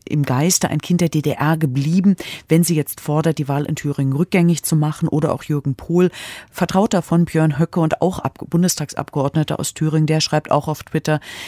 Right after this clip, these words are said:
wie immer, ähm, die Demokratie werde wie eine Monstranz vor sich hergetragen und gleichzeitig mit Füßen getreten, Hashtag Merkel.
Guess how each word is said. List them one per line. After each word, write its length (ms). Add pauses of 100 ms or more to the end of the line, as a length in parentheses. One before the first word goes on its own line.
(140)
wie 100
immer, 520
ähm, 380
die 220
Demokratie 680
werde 220
wie 120
eine 160
Monstranz 500
vor 160
sich 180
hergetragen 600
und 140
gleichzeitig 640
mit 140
Füßen 260
getreten, 460
Hashtag 600
Merkel. 420